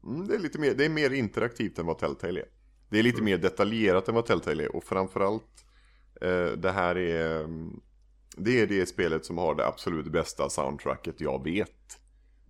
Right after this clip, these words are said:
Speaker 1: Eh, vad gäller, eh, alltså inte originalscore då. För där är, där kom ju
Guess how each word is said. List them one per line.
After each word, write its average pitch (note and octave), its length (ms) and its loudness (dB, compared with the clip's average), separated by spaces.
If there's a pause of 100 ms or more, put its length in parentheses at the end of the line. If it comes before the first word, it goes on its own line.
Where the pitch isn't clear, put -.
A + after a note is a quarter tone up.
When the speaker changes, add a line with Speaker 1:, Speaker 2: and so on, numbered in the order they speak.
(140)
Speaker 1:
Eh, D#2 160 0
vad F2+ 180 4
gäller, D#2 480 2 (160)
eh, C2 360 -6
alltså F#2 200 -2
inte D2+ 680 -2
originalscore E2 1300 0 (120)
då. G#1+ 320 -6
För - 80 -6
där F#2 180 4
är, F#2 140 0
där F2+ 340 2 (320)
kom D#2+ 240 -2
ju D2+ 260 -6